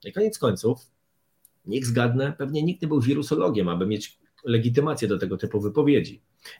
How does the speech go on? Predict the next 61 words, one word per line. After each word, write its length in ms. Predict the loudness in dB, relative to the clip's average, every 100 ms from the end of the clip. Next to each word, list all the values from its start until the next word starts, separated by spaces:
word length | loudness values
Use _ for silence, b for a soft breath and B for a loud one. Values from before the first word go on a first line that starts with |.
| 0
No 100 | 4
i 100 | 4
my 100 | 4
tam 140 | 0
się 120 | 2
naczytaliśmy, 600 | 0 -2 -2 2 2 2
bo 100 | -2
są 180 | -2 -2
badania, 380 | 0 2 2 0
ci 160 | -4 -6
są 140 | 0
mądrzy, 360 | 2 2 2 -2
ci 120 | -4
są 220 | -2 0
głupi. 500 | 2 4 4 4 2 _
Tak 160 | -10
samo 180 | -4 -4
w 60 | -2
polityce. 500 | -2 0 0 -2 -4
Ktoś 200 | -4 -2
powie, 240 | 2 4
"Ja 100 | 4
głosuję 400 | 2 0 2 4
na 120 | 4
tych", 300 | 2 -2 0
"Dobra, 260 | 2 2 2
a, 280 | 0 -2 -2
to 100 | -2
ty 80 | -4
jesteś 200 | 0 2
od 160 | 0
tych, 140 | -4 -10
no 100 | -4
to 120 | -2
dawaj, 440 | 0 0 0 0
już 220 | -2 -8
tutaj 200 | -4 -2
zaraz 220 | -2 -6 -8
ci 140 | -6
powiem". 220 | -4 -6 -8 B B
Powiesz, 240 | 2 6 6
że 120 | 6
geje 260 | 6 6 6
są 200 | 4 2
okej, 300 | 2 0 2
"No 120 | 2
to 120 | 4
uważaj 440 | 4 4 2 2
teraz, 360 | 2 0 0 2
dawaj, 300 | 4 4 4
jakiś 320 | 2 0 -4
się 120 | -6
pojawiasz", 440 | 0 0 2 0 -2
albo 220 | -2 2
że 120 | 6
nie 180 | 10 10
okej, 340 | 8 6 2 6
"O, 240 | 8 8
to 100 | 6
jeszcze 260 | 2 2 2
gorzej, 300 | 2 -2